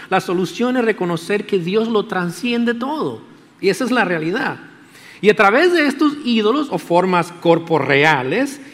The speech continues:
queremos limitar o contener a Dios.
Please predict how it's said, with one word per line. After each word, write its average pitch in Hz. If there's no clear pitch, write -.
queremos 233
limitar 240
o 269
contener 196
a 190
Dios. 117